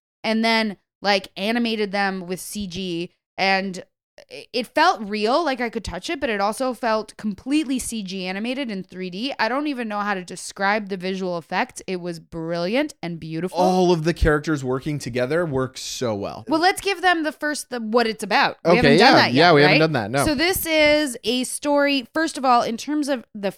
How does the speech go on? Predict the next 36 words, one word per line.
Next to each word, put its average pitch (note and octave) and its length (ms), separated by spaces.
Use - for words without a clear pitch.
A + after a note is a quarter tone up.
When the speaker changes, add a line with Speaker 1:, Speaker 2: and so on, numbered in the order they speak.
Speaker 1:
feel A#3 440
and F#3+ 180
the F3 60
look F#3+ 540
and F#3+ 120
the F3+ 120
art A3 160
direction, F3 640
it's G#3 180
clearly C#4 1040
Japanese. E3+ 840
Speaker 2:
Yes. - 480
Speaker 1:
They're G#3 280
very G3+ 300
wise, F3 760
and A3+ 140
they're G#3+ 140
very, G3 600
um, D#3+ 680
I F3+ 40
don't F3+ 120
know F#3+ 180
wh-, F3+ 220
what E3+ 160
else. A#3 200
Eerie A3 300
and G#3+ 100
wise. G3+ 320
That's D#3 320
really F3 200
what F#3 140
they F#3+ 120
are. A3+ 260
Like F3+ 320
Speaker 2:
<laughs> - 360
It, G3+ 260